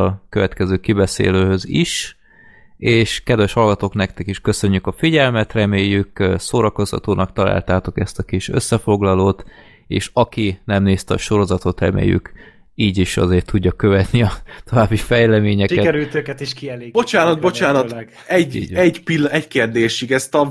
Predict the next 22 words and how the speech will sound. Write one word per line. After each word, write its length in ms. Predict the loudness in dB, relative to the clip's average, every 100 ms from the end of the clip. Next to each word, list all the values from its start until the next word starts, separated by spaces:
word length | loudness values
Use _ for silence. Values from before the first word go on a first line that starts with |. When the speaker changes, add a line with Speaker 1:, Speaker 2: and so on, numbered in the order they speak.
| 2
Speaker 3:
World 320 | 2 0 -2
Beyondról 580 | 0 2 2 2 2 2
van 200 | 0 0
valami 280 | 0 2 2
véleményetek? 840 | 4 4 4 2 2 0 -2 -6
Néztetek 500 | -2 -2 0 -2 -2
róla 220 | 0 0 0
trailert? 720 | 0 2 0 -2 -6 -14 -20 _ _
Speaker 2:
Nem. 260 | -14 -14 -10
Speaker 3:
Vagy 180 | -10 -2
bármit? 640 | 0 0 -2 -10 -14 -20 _ _ _ _
De 120 | -2
Speaker 1:
Ez 60 | 2
Speaker 3:
jön 120 | 4
Speaker 1:
mi? 60 | 4
Speaker 3:
még 180 | 4
az 160 | 2 0
i-, 220 | -6 -14 -4
World 240 | 0 0 0
Beyond, 360 | 0 0 0
még 260 | 2 2 4
egy 180 | 0